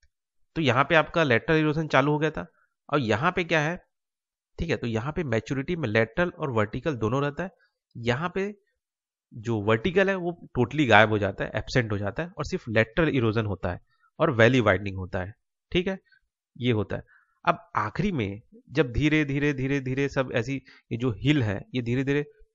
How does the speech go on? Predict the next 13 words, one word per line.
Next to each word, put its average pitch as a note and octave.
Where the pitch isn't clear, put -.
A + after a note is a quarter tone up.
घटते, A#2
घटते A#2+
एक, D#3
एक B2+
तरह D#3
से D#3+
ये E3+
फ्लैट D#3+
फीचरलेस F3
टोपोग्राफी C3
बन G2+
जाता F#2+
है। G#2